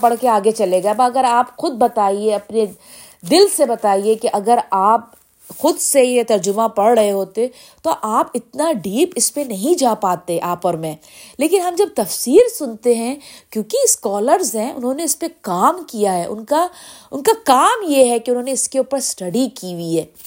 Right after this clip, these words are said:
تو ہمیں بہت زیادہ ہر آیت کی deep understanding پتہ چلتی ہے۔ تو یہاں پہ اللہ تعالیٰ یہی کہہ رہے ہیں کہ ہم دوبارہ پڑھتے ہیں،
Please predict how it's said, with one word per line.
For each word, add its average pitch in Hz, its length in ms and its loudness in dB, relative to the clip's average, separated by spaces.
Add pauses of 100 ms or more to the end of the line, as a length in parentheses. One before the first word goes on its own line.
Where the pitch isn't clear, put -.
(840)
تو 208 200 -2
ہمیں 262 240 0 (420)
بہت 269 320 4
زیادہ 220 480 -2 (680)
ہر 330 200 6
آیت 240 360 -4
کی 254 200 -10
deep 214 440 -2
understanding 202 680 -4
پتہ 180 240 -6 (100)
چلتی 160 480 -4
ہے۔ 151 60 -4 (460)
تو 277 80 -2
یہاں 294 220 2
پہ 359 80 0
اللہ 359 160 4
تعالیٰ 359 220 2 (100)
یہی 311 200 4
کہہ 320 200 2
رہے 269 160 2
ہیں 370 180 -6
کہ 359 140 2 (480)
ہم 233 80 -4
دوبارہ 226 360 2
پڑھتے 285 340 0
ہیں، 359 140 0